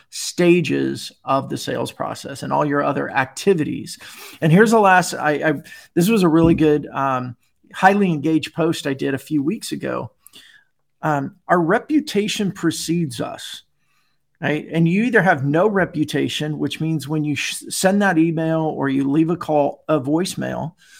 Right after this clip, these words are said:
if you have no reputation, you're just one of many people in the sea of sameness. You're just another person vying for my time. But when you have a social presence and you're thriving in social and you're commenting and people see you and they know your name and you have that reputation that precedes you,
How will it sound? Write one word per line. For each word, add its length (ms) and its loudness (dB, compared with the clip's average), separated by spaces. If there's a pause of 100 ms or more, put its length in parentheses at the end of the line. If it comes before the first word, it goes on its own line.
(260)
if 120 2
you 100 4
have 120 4
no 140 2
reputation, 720 -2
you're 120 -2
just 260 -6
one 160 0
of 80 0
many 240 0
people 340 -2
in 100 -2
the 80 -4
sea 200 -2
of 100 -2
sameness. 460 -8
You're 100 -18
just 280 -12
another 320 -4
person 440 -6
vying 320 -2
for 160 -10
my 140 -4
time. 400 -4 (840)
But 180 6
when 120 2
you 80 4
have 180 2
a 60 2
social 380 2
presence 520 0
and 120 -2
you're 100 -2
thriving 720 2
in 180 -4
social 540 0
and 100 -4
you're 120 -4
commenting 760 -2
and 120 -8
people 280 -6
see 300 -2
you 180 4
and 100 -4
they 100 -4
know 200 2
your 180 0
name 280 0
and 120 -2
you 120 0
have 320 2
that 180 4
reputation 640 -4
that 100 -6
precedes 400 -2
you, 180 -4